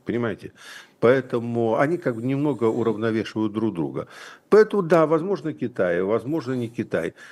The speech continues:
А, посмотрим, а, поговорим о Китае лет через десять, если доживём, когда он сдует все свои строительные и финансовые, э, пузыри. А, ну, кто-то определится, безусловно, кто-то определится, и понятно, что Соединённые Штаты,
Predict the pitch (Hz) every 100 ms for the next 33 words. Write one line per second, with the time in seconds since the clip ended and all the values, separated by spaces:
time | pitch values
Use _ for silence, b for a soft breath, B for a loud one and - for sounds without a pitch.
0 | B - 101 127 123 180 156 139 120 120
1 | 107 101 101 - 117 139 165 139 - 123
2 | 135 123 117 120 - 110 101 117 123 113
3 | 101 95 101 95 95 113 139 131 98 90
4 | 98 95 98 - 92 87 110 110 92 -
5 | 107 - 90 85 82 - 95 98 98 92
6 | 85 82 80 92 82 92 90 87 80 82
7 | 85 - B B B - 95 - 104 95
8 | 80 65 _ b b b b - 104 101
9 | 101 - 127 160 - 269 - 220 190 165
10 | 165 117 - - 92 127 214 208 - 151
11 | 151 127 139 139 185 226 - 147 - 135
12 | 170 - 135 120 - - - 117 104 131
13 | 131 127 - 131 123 - 107 104 98